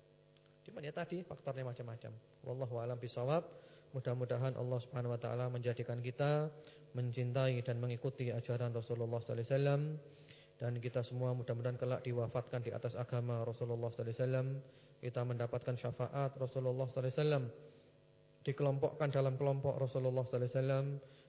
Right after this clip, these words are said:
Dan semoga hari kiamat nanti kita mendapatkan minum dari Al-Haud, telaga Rasulullah sallallahu alaihi wa alihi wasallam. Kita dimasukkan syurga bersama-sama Rasulullah sallallahu alaihi wasallam,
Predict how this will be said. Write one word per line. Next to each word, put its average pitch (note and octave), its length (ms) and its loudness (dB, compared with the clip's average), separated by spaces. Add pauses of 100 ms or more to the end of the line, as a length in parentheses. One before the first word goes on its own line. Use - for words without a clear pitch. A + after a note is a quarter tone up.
(100)
Dan B2+ 160 2
semoga B2 400 2
hari A#2+ 240 2
kiamat A#2+ 320 0
nanti B2+ 320 2
kita B2 240 0
mendapatkan B2 560 2
minum B2+ 320 2
dari A#2+ 160 0
Al-Haud, B2+ 560 4 (400)
telaga B2+ 560 4
Rasulullah A#2 500 0
sallallahu A2+ 560 0
alaihi A#2 240 0
wa A2+ 160 2
alihi A#2 240 2
wasallam. D3 320 4 (540)
Kita C3+ 240 2
dimasukkan B2 560 2
syurga C3 560 4
bersama-sama B2 720 2
Rasulullah C3 560 2
sallallahu B2+ 400 2
alaihi B2+ 160 2
wasallam, E3 320 6